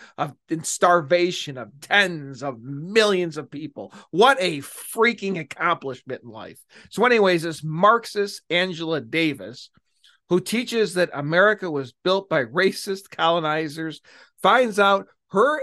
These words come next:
ancestors were on the Mayflower.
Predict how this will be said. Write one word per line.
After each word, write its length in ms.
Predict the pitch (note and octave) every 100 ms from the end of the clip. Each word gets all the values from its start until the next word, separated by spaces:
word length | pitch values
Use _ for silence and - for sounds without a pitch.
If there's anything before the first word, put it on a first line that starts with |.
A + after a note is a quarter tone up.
| C#4+
ancestors 920 | G#3 B3+ G#3+ - G3 G3+ - F#3+ E3
were 160 | D3 D#3
on 260 | F3 F3
the 120 | E3
Mayflower. 880 | D#3 C3 D#3 C#3+ C#3 A2+ F#2+ E2 C#2